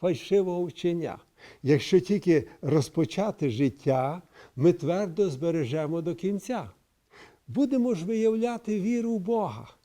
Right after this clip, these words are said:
наблизимось до Христа, дотримуючись Його слова.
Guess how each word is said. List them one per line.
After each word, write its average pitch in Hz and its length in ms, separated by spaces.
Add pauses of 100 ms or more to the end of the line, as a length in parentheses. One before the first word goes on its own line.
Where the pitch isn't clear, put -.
(200)
наблизимось 214 1160
до 220 160
Христа, 214 880
дотримуючись 208 1200
Його 202 260
слова. 175 580